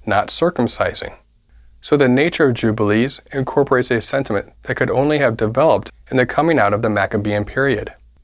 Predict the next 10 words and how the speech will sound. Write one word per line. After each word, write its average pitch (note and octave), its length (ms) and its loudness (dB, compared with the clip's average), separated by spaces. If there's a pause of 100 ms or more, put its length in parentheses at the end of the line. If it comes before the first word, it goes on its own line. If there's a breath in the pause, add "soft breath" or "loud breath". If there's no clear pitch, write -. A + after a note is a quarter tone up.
(140)
In A#2+ 120 -2
addition, A2+ 560 0 (120)
the - 80 0
eschatological B2 760 0
perspective A2+ 720 -2
of G#2 140 -2
the A2+ 80 0
Book A2 220 0
of G#2+ 80 0
Jubilees A2 600 0